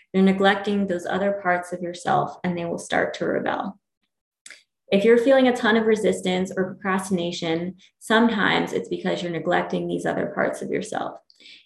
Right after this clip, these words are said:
If you can go back and look for ways to compromise with, acknowledge, and indulge these sides, a lot of that resistance will dissipate.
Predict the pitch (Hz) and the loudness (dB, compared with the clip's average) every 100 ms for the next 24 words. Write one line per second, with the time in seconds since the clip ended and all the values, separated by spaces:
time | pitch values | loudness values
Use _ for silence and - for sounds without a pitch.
0 | _ 190 190 226 254 220 202 208 190 202 | _ 0 0 2 2 4 4 6 4 2
1 | - 180 180 180 208 180 185 185 - - | 0 -2 -2 -6 -2 2 2 0 -8 -10
2 | 202 220 240 233 226 220 220 220 220 - | -6 -4 -2 -2 0 0 2 2 0 -6
3 | 185 180 185 190 185 - - 170 165 92 | -4 0 2 2 0 -6 -10 -8 -4 -2
4 | 92 - - 196 - 62 - - _ - | -2 -2 -4 -4 -4 -2 -4 -6 _ -20
5 | - - _ 185 180 170 - - 185 180 | -20 -20 _ -2 0 0 0 -4 -4 -4
6 | - 170 160 - - - - - _ - | -4 -4 -4 -6 -6 -6 -6 -16 _ -6
7 | 98 - - - - | -4 -6 -8 -10 -12